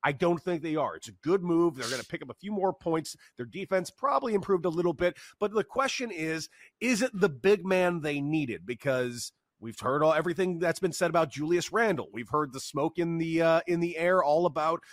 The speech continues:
you know, is Donovan Mitchell finally gonna be throwing on the Knickerbocker uniform? There are so many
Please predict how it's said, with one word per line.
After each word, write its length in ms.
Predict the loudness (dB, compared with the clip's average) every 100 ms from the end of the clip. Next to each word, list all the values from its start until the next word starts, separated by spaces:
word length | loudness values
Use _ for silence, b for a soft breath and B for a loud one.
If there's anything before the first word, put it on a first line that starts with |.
| B B
you 100 | -2
know, 180 | 0 -2 -8
is 180 | -8
Donovan 400 | 0 2 2 2
Mitchell 360 | 2 2 0 -6 -2
finally 500 | 4 4 4 2 0
gonna 240 | 0 0
be 300 | -2 -4 -6 -8 -4
throwing 320 | 0 2 4
on 200 | 2 2
the 80 | 0
Knickerbocker 600 | -2 -4 2 2 2 -2
uniform? 520 | -2 -2 -2 -8 -10 _ _ _ _
There 220 | 4 6
are 120 | 4
so 260 | 2 2 2
many 320 | 2 -4 -8